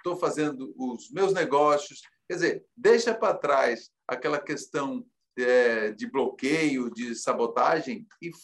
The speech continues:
faça, e, e vá de frente, porque é enfrentar, né? Qualquer medo, a gente, pra recuperar,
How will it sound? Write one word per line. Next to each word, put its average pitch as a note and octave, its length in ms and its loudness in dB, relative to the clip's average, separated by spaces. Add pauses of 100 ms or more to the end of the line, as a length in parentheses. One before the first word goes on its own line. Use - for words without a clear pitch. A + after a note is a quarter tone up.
faça, F#3 480 0 (480)
e, G3+ 240 -10 (120)
e B3+ 60 -6
vá G#3+ 460 -4
de A3+ 220 -10
frente, G3 680 -8 (300)
porque E3+ 220 -2
é G3 120 0
enfrentar, G3+ 600 -2
né? - 80 -2
Qualquer F#3 380 2
medo, F#3 300 4
a C#3+ 40 -2
gente, D#3 260 -10
pra D3 180 -4
recuperar, D3 640 -2